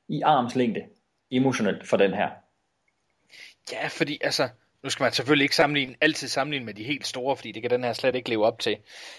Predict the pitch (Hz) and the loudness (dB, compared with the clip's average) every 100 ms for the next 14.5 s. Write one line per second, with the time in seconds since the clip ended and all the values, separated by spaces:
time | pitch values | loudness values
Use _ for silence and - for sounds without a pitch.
0 | - 135 123 113 135 123 170 147 113 98 | -4 -2 -2 -2 -4 4 6 6 4 0
1 | - 170 160 123 113 113 120 139 117 - | 0 2 2 -2 -6 -6 -4 -6 -6 -10
2 | - 139 - _ 127 - 117 127 127 143 | -14 -16 -20 _ -12 -8 -8 -8 -6 -6
3 | - 113 117 120 107 98 - 113 101 - | -6 -8 -6 -6 -8 -10 -4 0 0 -2
4 | _ _ - _ _ _ 131 - 135 _ | _ _ -20 _ _ _ -18 -18 -20 _
5 | 185 180 139 - 180 160 139 127 123 135 | 2 4 2 -2 -4 -4 -6 -4 -6 0
6 | 175 175 117 - 139 143 165 151 117 95 | 0 0 -6 -8 -8 -6 -10 -10 -12 -18
7 | _ - 170 85 78 - - _ _ _ | _ -4 -4 -4 -12 -14 -14 _ _ _
8 | - 131 - 156 135 117 135 170 143 113 | -12 -12 -6 -6 -6 -4 0 0 0 -4
9 | 117 127 131 156 - 127 131 127 139 _ | -4 -2 0 -2 -2 -2 -2 -4 -8 _
10 | _ _ - 170 151 98 - - 139 113 | _ _ -2 0 0 -6 -14 -2 0 2
11 | 127 147 95 - 123 - - _ _ _ | 0 -2 -6 2 4 4 -6 _ _ _
12 | _ 185 160 160 165 127 117 - 220 185 | _ 0 2 4 2 0 -6 -4 -4 -4
13 | - - 165 170 143 - 123 - 123 123 | -8 -2 -2 0 -4 -2 -6 -2 -4 -4
14 | - 127 151 127 98 | -6 -2 -2 -4 -10